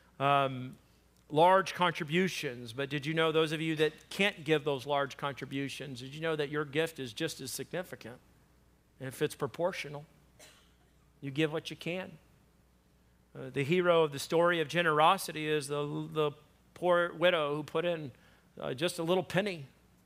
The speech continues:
and it was all that she had. That's sacrificial giving. Bible teaches tithing and sacrificial giving. That's what it teaches.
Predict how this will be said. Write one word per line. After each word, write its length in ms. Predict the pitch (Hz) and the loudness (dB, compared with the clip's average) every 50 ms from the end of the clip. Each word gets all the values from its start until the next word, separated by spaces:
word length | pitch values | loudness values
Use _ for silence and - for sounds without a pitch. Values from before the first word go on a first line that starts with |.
| _ _ _ _ _ _ _ _ - | _ _ _ _ _ _ _ _ -16
and 140 | 131 127 135 | -12 -10 -8
it 180 | 147 156 156 | -8 -6 -6
was 120 | 160 156 139 | -4 -2 0
all 200 | 151 160 170 170 | 2 2 2 2
that 140 | 170 143 - | 0 -2 -6
she 180 | - 175 151 | -6 -6 -4
had. 300 | 147 147 143 - - - - - _ _ _ _ _ - | -2 -2 -2 -2 -4 -10 -18 -20 _ _ _ _ _ -10
That's 200 | 139 135 131 - | -8 -8 -4 -4
sacrificial 600 | - 147 135 123 - 151 123 - 147 135 - 156 | -2 -2 -2 -4 -4 -8 -8 -6 -6 -8 -8 -10
giving. 300 | 143 156 185 214 - 117 120 - _ _ _ _ _ _ _ - | -10 -10 -10 -10 -12 -14 -18 -20 _ _ _ _ _ _ _ -4
Bible 260 | - 143 143 160 160 151 | -2 0 0 0 -2 -6
teaches 380 | - 170 175 147 147 135 120 | -6 -8 -8 -6 -6 -8 -8
tithing 640 | - - - 151 147 160 170 160 143 139 123 120 113 | -6 -4 0 0 0 0 0 -2 -4 -6 -8 -10 -12
and 120 | 110 110 | -12 -10
sacrificial 600 | - - 151 147 - 147 123 139 147 135 - 147 | -8 -6 -6 -6 -6 -8 -6 -6 -6 -6 -6 -8
giving. 400 | 127 131 151 190 - - 67 - - | -6 -6 -6 -6 -6 -8 -12 -12 -12
That's 160 | 127 143 - | -14 -12 -10
what 140 | - 196 196 | -8 -8 -8
it 80 | 185 - | -8 -8
teaches. 520 | - 202 226 - - - - - - - | -8 -10 -10 -10 -12 -14 -14 -16 -18 -20